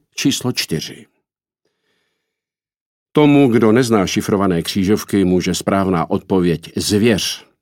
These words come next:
připadat šílená, protože na první pohled není v nápovědě žádná zmínka o zvěři.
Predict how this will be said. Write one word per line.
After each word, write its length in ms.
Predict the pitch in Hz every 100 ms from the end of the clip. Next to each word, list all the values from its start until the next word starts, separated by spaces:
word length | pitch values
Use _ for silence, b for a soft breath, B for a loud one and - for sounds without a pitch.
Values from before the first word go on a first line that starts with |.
| _
připadat 400 | - 98 95 98
šílená, 640 | - 135 123 71 53 50 _ _ _ _ _
protože 320 | - - 110 104
na 120 | 101
první 300 | - 98 95
pohled 340 | 107 101 101
není 400 | 90 95 107 120
v 60 | 104
nápovědě 600 | 92 92 107 104 101 92
žádná 520 | 80 87 87 101 101
zmínka 540 | 87 98 104 - 117
o 80 | 170
zvěři. 540 | 151 196 202 143 127